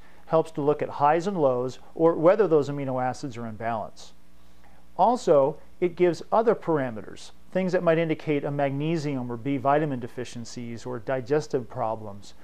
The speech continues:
So the urine amino acid test is a very comprehensive way of assessing for overall amino acid balance, and also gives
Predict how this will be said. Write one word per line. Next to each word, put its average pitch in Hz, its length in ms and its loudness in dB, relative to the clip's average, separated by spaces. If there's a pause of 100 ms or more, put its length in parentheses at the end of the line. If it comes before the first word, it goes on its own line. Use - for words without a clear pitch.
(300)
So 156 220 4
the 151 340 -2
urine 185 260 -2
amino 156 300 2
acid 147 280 -2
test 135 220 -2
is 127 120 -8
a - 20 -6
very 185 220 -2
comprehensive 143 920 -4
way 117 360 -6 (460)
of 143 200 4
assessing 143 800 0
for 139 420 2
overall 151 680 4
amino 139 460 -4
acid 113 360 -8
balance, 131 500 -4 (220)
and 147 160 -4
also 160 300 0
gives 143 280 -4